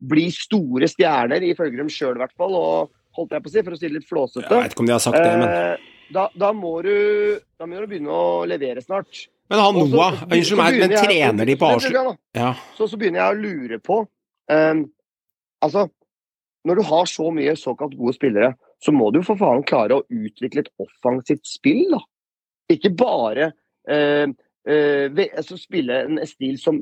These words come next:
Speaker 1: som går på motstanderens, på en måte, svakheter,
Speaker 2: Ja,
Speaker 1: altså,
Speaker 2: men det er jo
Speaker 1: på en måte
Speaker 2: det jeg har
Speaker 1: bare
Speaker 2: vært negativ til hele tiden,
Speaker 1: kamuflere
Speaker 2: hele,
Speaker 1: det.
Speaker 2: i,
Speaker 1: Altså,
Speaker 2: helt siden
Speaker 1: ja,
Speaker 2: Rekdal tok
Speaker 1: så,
Speaker 2: over.
Speaker 1: så, så du, du, du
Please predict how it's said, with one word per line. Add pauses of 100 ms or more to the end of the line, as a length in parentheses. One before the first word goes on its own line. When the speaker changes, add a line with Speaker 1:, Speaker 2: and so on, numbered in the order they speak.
Speaker 1:
som
går
på (180)
motstanderens, (220)
på
en
måte,
svakheter,
Speaker 2:
Ja,
Speaker 1:
altså,
Speaker 2:
men
det
er
jo
Speaker 1:
på
en
måte
Speaker 2:
det
jeg
har
Speaker 1:
bare
Speaker 2:
vært
negativ
til
hele
tiden,
Speaker 1:
kamuflere
Speaker 2:
hele,
Speaker 1:
det.
Speaker 2:
i,
Speaker 1:
Altså,
Speaker 2:
helt
siden
Speaker 1:
ja,
Speaker 2:
Rekdal
tok
Speaker 1:
så,
Speaker 2:
over.
Speaker 1:
så, (460)
så (840)
du, (200)
du,
du